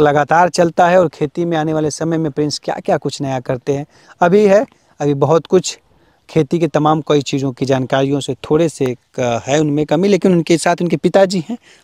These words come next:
हम उनसे भी चाहेंगे कि आप आ जाइए थोड़ा सा, और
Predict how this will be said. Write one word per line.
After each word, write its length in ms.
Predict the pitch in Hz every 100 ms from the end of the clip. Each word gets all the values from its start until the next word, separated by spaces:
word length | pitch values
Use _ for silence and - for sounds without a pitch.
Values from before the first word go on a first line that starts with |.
| -
हम 240 | 139 135
उनसे 300 | 135 143 -
भी 80 | 170
चाहेंगे 360 | 156 147 156 160
कि 140 | 147
आप 200 | 139 139
आ 100 | 165
जाइए 240 | 165 160 147
थोड़ा 240 | 143 135
सा, 160 | - 196 _ _ _ _ _ _ _ -
और 340 | 131 123 127